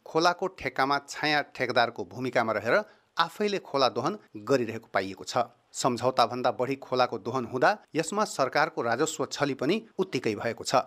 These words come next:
स्थानीय तह र ठेकेदारको मिलोमतोमा भइरहेको खोलाको दोहनमा स्थानीय प्रशासनको निरीहताले पनि खोलामा मनपरी बढेको हो।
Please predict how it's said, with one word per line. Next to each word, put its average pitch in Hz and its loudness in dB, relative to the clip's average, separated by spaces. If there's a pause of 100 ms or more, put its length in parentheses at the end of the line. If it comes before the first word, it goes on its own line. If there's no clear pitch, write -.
(220)
स्थानीय 147 2
तह 131 2
र 175 2
ठेकेदारको 131 0
मिलोमतोमा 123 -2
भइरहेको 123 -4
खोलाको 120 0
दोहनमा 127 -2 (180)
स्थानीय 185 0
प्रशासनको 139 -2
निरीहताले 117 -2
पनि 214 -4 (100)
खोलामा 175 2
मनपरी 131 -2
बढेको 110 -4
हो। 120 -4